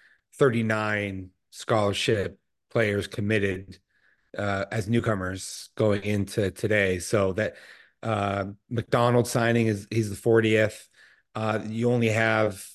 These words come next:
um, maybe five, four or five other schools in the country that have, uh, forty committed scholarship newcomers to the rosters. Um, it,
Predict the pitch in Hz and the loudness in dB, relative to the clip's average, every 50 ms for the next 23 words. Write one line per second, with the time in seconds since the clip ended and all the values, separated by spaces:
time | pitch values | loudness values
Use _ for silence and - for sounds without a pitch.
0 | - _ _ _ - 110 110 107 107 104 104 104 101 101 98 98 98 - - - | -20 _ _ _ -10 -6 -6 -4 -4 -2 -4 -4 -4 -6 -8 -8 -10 -14 -16 -20
1 | _ _ - 110 113 107 104 98 - - - 110 107 110 110 110 110 107 - - | _ _ -6 -4 -4 -2 -4 -4 -4 -2 0 0 2 4 4 6 4 4 4 2
2 | 123 113 113 - - 117 110 107 107 107 107 98 90 - 98 104 107 107 104 - | 0 0 0 0 0 0 0 2 2 0 0 -2 -4 -8 -8 -6 -4 -4 -6 -6
3 | - 113 110 107 110 98 104 101 92 90 - - 113 110 101 - 117 110 110 107 | -6 -4 -2 -2 -2 -2 -4 -4 -6 -6 -6 -4 -4 -4 -2 2 4 4 4 4
4 | 113 113 - - - - - - - - - _ - 123 117 104 104 104 113 113 | 2 0 -4 -12 -20 -20 -20 -20 -20 -20 -10 _ -2 0 0 0 0 0 0 2
5 | 110 110 110 110 104 107 - - - - _ _ _ _ _ _ _ - 107 107 | 2 2 2 0 -2 -6 -12 -14 -16 -20 _ _ _ _ _ _ _ -8 -6 -6
6 | 101 92 104 101 - - - - - 131 123 123 117 113 110 - - 117 107 110 | -6 -6 -6 -8 -10 -12 -8 -4 -2 0 2 4 4 4 2 2 0 0 0 2
7 | 107 107 107 98 - - 117 110 107 104 101 - - - 98 101 101 - 113 107 | 2 2 0 -2 -2 -2 0 0 0 0 -2 -4 -6 -6 -6 -8 -6 -4 -2 -2
8 | 110 110 110 110 - - - 107 98 92 95 95 98 98 - - 123 113 110 110 | 0 0 -2 -2 -4 -4 -4 -2 -2 -2 -4 -4 -6 -6 -4 0 2 4 4 4
9 | 113 117 - - - - - - - - - - - - - _ - 110 110 107 | 2 0 -4 -8 -14 -16 -20 -20 -20 -20 -20 -20 -20 -20 -20 _ -6 -4 -2 0
10 | 104 104 101 98 98 98 98 101 - - _ _ _ _ _ _ _ _ - 120 | 0 2 0 0 0 -2 -4 -6 -8 -12 _ _ _ _ _ _ _ _ 0 2
11 | 113 104 98 98 - - | 2 2 0 -4 -10 -18